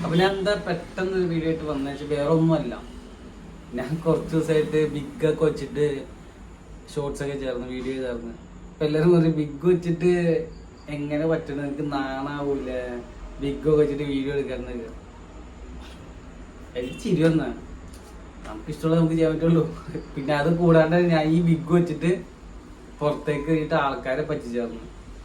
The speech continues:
അപ്പോഴും ആൾക്കാർ ചിലവർക്ക്, അതായത് കുഴപ്പമില്ല, എല്ലാവരും ഫണ്ണായിട്ട് എടുത്തതല്ല. എല്ലാവരും ഈ ചിരിച്ച് ഊട് പാടുക, അല്ലെങ്കിൽ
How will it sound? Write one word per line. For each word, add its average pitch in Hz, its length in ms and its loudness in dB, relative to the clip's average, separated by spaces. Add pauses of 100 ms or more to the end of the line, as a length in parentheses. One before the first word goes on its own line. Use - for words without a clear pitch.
(760)
അപ്പോഴും 120 360 -8
ആൾക്കാർ 160 720 -2 (840)
ചിലവർക്ക്, 156 480 6
അതായത് 156 320 4
കുഴപ്പമില്ല, 170 420 4
എല്ലാവരും 170 240 4
ഫണ്ണായിട്ട് 175 360 6
എടുത്തതല്ല. 160 500 2
എല്ലാവരും 151 400 2
ഈ 165 120 4
ചിരിച്ച് 160 420 0
ഊട് 147 260 2
പാടുക, 151 300 2
അല്ലെങ്കിൽ 143 580 -2